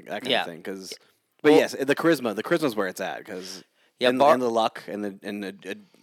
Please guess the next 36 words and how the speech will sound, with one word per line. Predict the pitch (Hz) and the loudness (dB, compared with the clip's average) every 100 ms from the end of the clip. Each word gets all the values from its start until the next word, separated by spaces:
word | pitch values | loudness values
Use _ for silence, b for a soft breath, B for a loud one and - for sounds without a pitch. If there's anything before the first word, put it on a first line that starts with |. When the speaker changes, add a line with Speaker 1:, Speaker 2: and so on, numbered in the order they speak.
| _ | _
Speaker 1:
I | 82 | -20
mean, | 101 | -16
yeah, | 104 107 98 | -10 -10 -10
there's | 104 | -10
a | 104 | -6
lot | 107 98 | -6 -8
of, | 85 | -8
a | |
lot | 117 135 | -2 -2
go, | 123 123 101 _ _ | 0 -2 -4 _ _
that | 113 | -2
goes | 131 120 | 0 2
into | 156 156 113 | 2 0 -10
the | |
bard. | 92 85 69 - B B B B B - | -10 -8 -10 -12 B B B B B 0
Speaker 2:
Yeah, | 135 | 2
lots | 131 170 | 4 2
of | - | 2
times | 196 196 160 | -2 -2 -6
bards | 120 139 139 131 | 2 4 6 4
aren't | - 127 120 | 0 -2 -2
super, | - - - 127 127 131 | -4 -2 0 -2 -2 -4
super | - 127 120 | -4 -4 0
great | 117 110 - | 0 0 -4
in | 117 117 | -10 -10
combat, | 113 113 120 127 139 139 - | -4 0 0 2 0 0 -4
which | 113 117 | -8 -8
is | |
the | 104 | -8
part | 113 110 | -4 -4
that | 107 | -4
people | - 104 107 | -10 -10 -4
normally | 107 110 104 | -4 -4 -6
think | 98 107 | -8 -8
about | 104 104 107 | 0 2 2
and | 104 98 | -4 -16